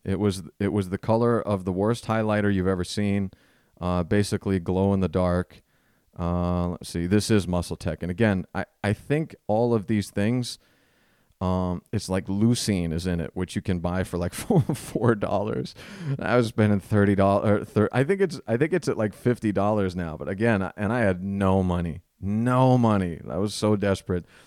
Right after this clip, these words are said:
just trying to get anything to make this shit work.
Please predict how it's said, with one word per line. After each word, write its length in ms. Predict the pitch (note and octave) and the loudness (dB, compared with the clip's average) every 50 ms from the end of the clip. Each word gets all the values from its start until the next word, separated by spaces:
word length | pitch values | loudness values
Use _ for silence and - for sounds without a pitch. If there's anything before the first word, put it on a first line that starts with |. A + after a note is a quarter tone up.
| _ _ _ | _ _ _
just 220 | - G#2+ - - | -4 -4 -4 -2
trying 240 | - G#2+ G#2+ A2 A2 | -2 0 0 2 2
to 60 | G#2 | 2
get 220 | F2+ G2+ F#2+ F#2 - - | 2 2 0 0 -2 -2
anything 460 | G#2+ G#2+ G#2+ G#2+ G2 - F#2+ F2+ F2+ | 0 2 2 2 0 0 -2 -4 -4
to 60 | E2+ F2 | -4 -4
make 260 | F2 F2 F2 E2+ - | -2 -2 -4 -4 -4
this 160 | - F2 E2 | -6 -6 -6
shit 280 | - - F2 E2+ - - | -6 -6 -6 -6 -6 -6
work. 340 | E2 E2+ D#2+ D#2 D#2 _ | -6 -6 -6 -6 -10 _